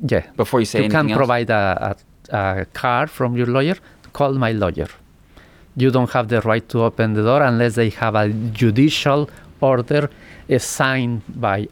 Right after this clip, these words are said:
Speaker 1: a judge.
Speaker 2: It seems
Speaker 1: Not
Speaker 2: like
Speaker 1: immigration judge. <laughs>
Speaker 2: Uh-huh. It has to be
Speaker 1: A, a, how they call it? Uh,
Speaker 2: Superior court?
Speaker 1: sup-, a,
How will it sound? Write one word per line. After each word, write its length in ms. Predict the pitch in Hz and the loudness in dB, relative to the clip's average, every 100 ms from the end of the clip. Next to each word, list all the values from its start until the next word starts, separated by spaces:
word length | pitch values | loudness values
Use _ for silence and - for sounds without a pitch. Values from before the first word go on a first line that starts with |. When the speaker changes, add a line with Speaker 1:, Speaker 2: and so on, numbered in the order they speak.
| - | -4
Speaker 1:
a 240 | 101 98 | -2 -2
judge. 640 | 95 - 95 - - - - - - - - - - - - - | -4 -2 -2 -2 -12 -16 -20 -20 -20 -20 -20 -20 -20 -20 -12 -4
Speaker 2:
It 140 | 135 | -2
seems 160 | 170 170 | 2 2
Speaker 1:
Not 180 | 165 - | 2 2
Speaker 2:
like 20 | |
Speaker 1:
immigration 720 | 175 156 139 135 110 113 104 | 0 2 2 0 0 -2 -2
judge. 340 | 98 - - - | -4 -4 -8 -4
<laughs> 200 | 131 - | -2 0
Speaker 2:
Uh-huh. 380 | 120 110 110 - | 0 0 0 -2
It 120 | 101 | -2
has 300 | 123 107 104 | -2 -2 -4
to 80 | - | -8
be 400 | 98 107 101 98 101 _ _ _ - | -6 -2 -2 -2 -6 _ _ _ -10
Speaker 1:
A, 540 | 135 117 104 104 101 101 - - - - - | -4 0 0 0 -2 -4 -12 -20 -20 -12 -4
a, 220 | 107 98 - _ _ - - - - | -2 -4 -8 _ _ -20 -20 -20 -4
how 120 | 123 | -2
they 140 | 113 110 | 0 -2
call 340 | - 117 117 | -2 0 0
it? 160 | 120 - | 0 -2
Uh, 500 | 104 95 92 87 85 | -2 -2 -4 -4 -4
Speaker 2:
Superior 460 | 101 120 117 113 | 0 2 4 2
court? 400 | 107 123 120 - | 0 0 0 -2
Speaker 1:
sup-, 80 | - | -6
a, 320 | 185 214 160 | -6 -2 0